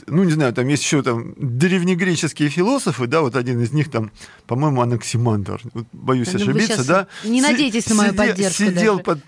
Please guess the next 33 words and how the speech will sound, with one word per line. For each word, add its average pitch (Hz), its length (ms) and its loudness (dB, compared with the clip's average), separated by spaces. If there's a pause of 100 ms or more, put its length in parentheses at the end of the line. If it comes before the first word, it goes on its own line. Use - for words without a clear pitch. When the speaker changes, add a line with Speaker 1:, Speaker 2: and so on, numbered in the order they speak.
(240)
Speaker 1:
своим 170 360 0
древнегреческим 156 840 0
портиком 151 600 0 (280)
и 147 60 -4
смотрел, 180 420 0
как 170 180 0
ласточки 185 440 -2
лепят 165 300 0
гнёздышки. 123 680 -2 (680)
И 165 80 4
заметил, 208 480 2
что - 180 -2
вот 139 140 -2
молодые 190 360 0
ласточки, 151 480 -2
совсем 120 360 -4
молодые, 101 420 -2
они 185 360 0
лепят 185 320 -2
гнёздышки, 117 520 -4
но 135 160 0
кривенькие. 113 640 -2 (520)
Speaker 2:
Но 214 160 4
Speaker 1:
А - 20 2
вот 339 40 2 (140)
Speaker 2:
лепят 202 280 0
Speaker 1:
опыт-, 208 320 -2
да, 120 100 0
Speaker 2:
уже. 110 100 -2
Speaker 1:
но 208 100 2
лепят. 151 420 0
А 117 180 2
опытные, 190 580 0